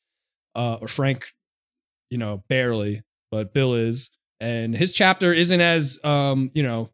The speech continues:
they take a, a lot of liberties in the show, and they expand on Bill because Bill, you, you, you don't have a ton of interaction with him, but, uh, I still think his story in the game is really cool, and his character in the game is really cool. I like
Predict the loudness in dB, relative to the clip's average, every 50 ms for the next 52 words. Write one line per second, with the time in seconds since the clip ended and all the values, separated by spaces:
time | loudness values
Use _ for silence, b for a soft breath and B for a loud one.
0 | _ -6 -4 -2 -2 -2 -2 -2 -2 -2 -4 -4 -2 -2 0 0 0 0 0 0
1 | 2 2 0 0 0 -2 -4 -4 -4 -2 -2 -2 -2 -2 -2 -2 -2 -2 -4 -4
2 | -4 -4 -4 0 2 2 4 4 4 2 2 2 0 0 0 -2 0 -2 -2 -2
3 | -4 -6 -8 -8 -8 -6 _ 0 0 2 2 2 0 0 -2 -4 -4 -6 -6 -6
4 | -6 -8 -10 _ _ _ _ _ _ _ _ _ _ _ _ -2 0 0 2 2
5 | 0 -2 -2 -4 -10 _ _ _ _ _ _ _ _ -16 -10 -10 -8 -4 -2 0
6 | 2 2 4 4 2 2 2 0 0 -2 -2 -4 -4 -4 -4 -4 -4 -6 _ -6
7 | -6 -4 -4 -4 -4 -4 -4 -4 -6 -10 _ _ _ _ _ _ _ -6 -4 -2
8 | -2 0 0 -2 -2 -2 -2 -2 0 0 0 2 2 2 2 4 4 2 2 2
9 | 2 0 0 -2 -2 -2 0 0 2 2 2 0 0 -2 -2 -4 -2 -2 -2 -2
10 | -2 -2 -2 -4 -4 -6 -10 _ _ _ _ _ _ -4 -2 -2 0 -2 -2 -4
11 | -4 -4 -4 -6 -8 -6 -4 -2 -2 -2 -2 -2 -4 -6 -8 -10 -8 -8 -8 -8
12 | -6 -4 -2 -2 -2 -2 -2 -4 -6 -4 -4 -4 -4 -6 -6 -6 -6 -6 -8 -8
13 | -8 -8 -10 -10 -10 -10 -8 -6 -6 -6 -8 -10 -12 -12 -10 -10 -12 -12 -12 -8
14 | -6 -2 -2 -2 -4 -6 -12